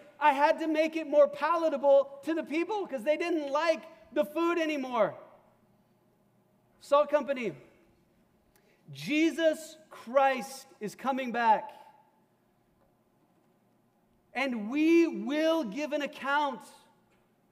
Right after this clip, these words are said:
for what we told people. Did we tell them the truth? And what are you gonna do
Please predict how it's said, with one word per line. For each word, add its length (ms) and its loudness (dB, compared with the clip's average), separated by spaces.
for 220 2
what 540 0
we 400 -4
told 440 4
people. 480 -8
Did 400 0
we 200 4
tell 380 4
them 240 -2
the 120 -6
truth? 560 -6
And 300 -2
what 140 6
are 60 4
you 140 2
gonna 200 0
do 800 -2